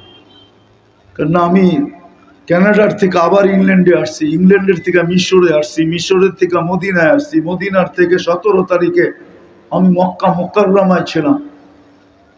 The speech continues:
আঠারো তারিখ সকালে নামছি আমি বাংলাদেশে, আগস্টের। দুই দিন ছিলাম, তারপরে চলে গেছি কোরিয়া।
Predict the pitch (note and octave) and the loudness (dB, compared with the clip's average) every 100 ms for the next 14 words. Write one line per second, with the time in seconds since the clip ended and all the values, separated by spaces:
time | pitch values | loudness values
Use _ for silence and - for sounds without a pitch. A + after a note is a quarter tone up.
0 | _ - D#3 C#3+ F#3+ G3 G3 F#3 F3 - | _ -10 -8 -2 0 2 2 2 0 -2
1 | F#3 G3 F#3+ F3+ F3 - F3+ F3 D#3+ D#3 | 0 2 2 0 0 2 0 0 -2 0
2 | E3 D#3+ D3 D3 - - - - E3 E3 | 0 0 0 -4 -6 -10 -10 -4 -2 -4
3 | - C#3 - _ - _ _ _ - C3 | -4 -8 -8 _ -20 _ _ _ -8 -2
4 | G3+ F3 G#3 F3 G3 G3 E3 C#3+ E3+ D#3+ | 0 2 0 2 0 2 0 0 0 2
5 | F#3 F3 G3 F#3+ F3+ F3 F3 E3+ F3 E3+ | 2 2 2 2 4 2 0 2 2 4
6 | E3+ | 2